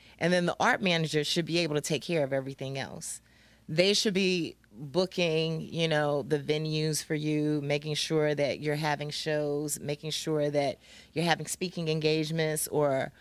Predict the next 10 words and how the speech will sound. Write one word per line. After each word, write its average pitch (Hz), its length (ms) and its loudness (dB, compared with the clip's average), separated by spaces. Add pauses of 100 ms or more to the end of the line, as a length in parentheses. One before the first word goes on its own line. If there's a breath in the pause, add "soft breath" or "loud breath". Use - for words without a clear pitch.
(200 loud breath)
whatever 185 440 0
you're 170 260 -2
interested 156 460 -4
in 147 140 -4
doing 143 680 -6
in 147 140 -12
order 143 300 0
to 143 180 -8
make 143 280 -6
yourself, 143 680 -2